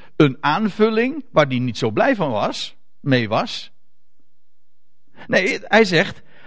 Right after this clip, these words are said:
dat doet de boodschap die jullie ooit hebben gehoord van mij compleet teniet. Want als dat waar is wat die mensen zeggen, dan is dat wat ik vertel leugen. Het is nou,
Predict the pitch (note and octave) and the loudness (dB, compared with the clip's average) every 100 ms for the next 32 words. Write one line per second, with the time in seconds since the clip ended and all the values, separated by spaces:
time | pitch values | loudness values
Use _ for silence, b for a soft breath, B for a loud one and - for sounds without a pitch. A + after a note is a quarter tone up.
0 | - D#3 B3 - B2+ A#2+ D4+ D#4+ - - | 0 4 4 2 -8 8 10 10 6 -6
1 | D3+ F#3+ G#2+ A2 F#3 E4+ - - G3 G#3+ | 8 8 8 10 12 12 6 2 2 4
2 | A3 G#3+ G3+ E3+ - - C4+ E4 D#4 A3+ | 2 6 6 6 0 6 10 10 8 4
3 | C#4+ D4 B3+ B3+ A3+ C4+ A#3+ F3+ - F3+ | 4 6 6 6 8 8 8 6 0 0
4 | C#3 A2+ C3 - F4+ - - b - C#4 | 2 2 2 -2 -6 -14 -16 b 2 4
5 | C4 - F#3+ E3 - - - A#3 C#4+ C#4+ | 6 6 8 6 4 -6 2 2 4 -2
6 | - - b b - G#3+ - F#3+ C3 - | -4 -12 b b 6 6 8 4 4 -6
7 | B2 B3 G3+ D3+ C4 D4+ D4 - E3+ E3+ | 6 8 8 4 4 6 6 4 2 2
8 | C#3 C4 C#4+ A#3+ E3 D#3+ A#3 B3 A#3+ C4+ | 2 0 2 0 -2 0 2 2 0 -2
9 | - - - - B - G#3 G#3+ F#3 G#3 | -8 -16 -16 -16 B 4 4 4 4 4
10 | D#3 E3+ - B3+ - A3+ A#3 G#3+ F3+ B2 | 6 4 2 -4 -4 2 2 4 4 4
11 | G2 A2 - - G#3+ G3+ G#3 D#3 | 0 -10 -16 -2 0 2 2 -2